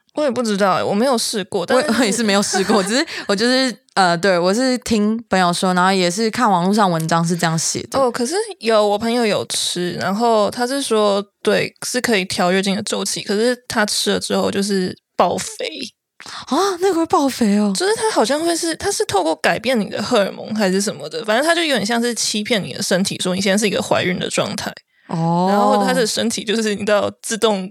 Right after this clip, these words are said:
Speaker 1: 变成孕妈咪的状态啊。
Speaker 2: 好崩溃哦，好像吃中药一样。我那时候吃中药的时候也突然爆肥，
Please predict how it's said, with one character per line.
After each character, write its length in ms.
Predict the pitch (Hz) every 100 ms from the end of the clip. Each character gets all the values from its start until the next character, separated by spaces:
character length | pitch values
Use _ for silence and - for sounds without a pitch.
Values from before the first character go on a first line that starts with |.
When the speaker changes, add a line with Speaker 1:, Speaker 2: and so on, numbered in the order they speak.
| - -
Speaker 1:
变 140 | 214
成 180 | 208 180
孕 140 | 220
妈 180 | 202 196
咪 160 | 196 190
的 60 |
状 200 | 202 190
态 140 | 202 - -
啊。 220 | - - - - - - -
Speaker 2:
好 140 | - 247
崩 240 | 262 294
溃 120 | 302 349
哦， 220 | 220 208
好 140 | 208
像 100 | 269
吃 200 | 330 285
中 260 | 247 240 247
药 160 | 240
一 40 | 196
样。 180 | 233 190
我 60 |
那 80 | 247
时 60 | 269
候 80 |
吃 160 | 233 233
中 160 | 220 220
药 120 | 208
的 80 | 208
时 60 |
候 40 | 196
也 60 |
突 120 | -
然 140 | 202 175
爆 240 | - 165
肥， 400 | 151 - - -